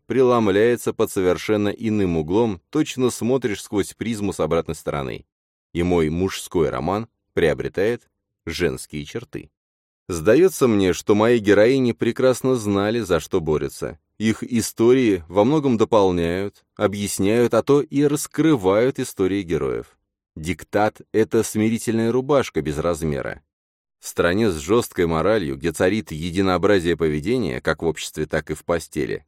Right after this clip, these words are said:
где женщина раздавлена бременем ложной чести и рабской зависимости, диктат множится и захватывает все новые позиции.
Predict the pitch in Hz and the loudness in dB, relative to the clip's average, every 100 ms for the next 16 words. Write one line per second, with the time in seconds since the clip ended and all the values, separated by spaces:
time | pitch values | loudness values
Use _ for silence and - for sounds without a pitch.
0 | - 80 101 90 117 107 98 90 87 87 | -14 2 2 4 0 0 -2 0 2 0
1 | 80 104 95 85 85 82 92 95 90 90 | 2 2 2 0 -2 0 2 2 0 0
2 | 92 101 87 90 80 - 98 - - 80 | 2 2 2 -2 -2 0 0 -2 -4 -4
3 | 73 _ 90 90 87 - 87 73 78 123 | -4 _ 0 2 0 -2 -4 -2 -2 -2
4 | 107 65 58 - 50 - _ - 85 104 | -6 -8 -8 -10 -12 -12 _ -14 -6 -6
5 | - 127 131 104 98 113 127 120 - 82 | 0 2 2 0 2 2 2 -2 -2 -2
6 | 64 _ - 95 90 80 85 101 98 87 | -4 _ -6 0 0 0 -2 -2 0 -2
7 | 85 - 76 71 67 65 69 64 55 - | -2 -4 -6 -4 -4 -6 -6 -8 -14 -14
8 | - - | -16 -16